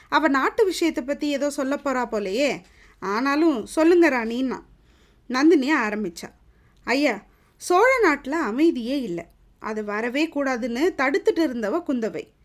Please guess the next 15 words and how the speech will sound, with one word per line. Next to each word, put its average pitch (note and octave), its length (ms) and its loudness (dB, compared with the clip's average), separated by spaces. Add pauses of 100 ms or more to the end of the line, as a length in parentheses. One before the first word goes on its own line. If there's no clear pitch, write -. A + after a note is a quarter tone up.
(300)
அவ E4+ 220 2
திமிரா C5 460 2
நடந்துட்டதால C#4 920 0 (400)
சிற்றரசர்களும் E4 920 0
அரசு E4+ 380 -2
அதிகாரிகளும் A3+ 760 -2
அவ G#3+ 240 -2
மேல G#3 280 -6 (100)
கோவமானாங்க. A#3+ 640 0 (640)
தான் G#3+ 240 -2
தம்பி C4 320 0
அருள்மொழிய C4 760 2
எப்படியாவது A3 800 -2
சோழ G#4 380 0
நாட்டு B3+ 220 0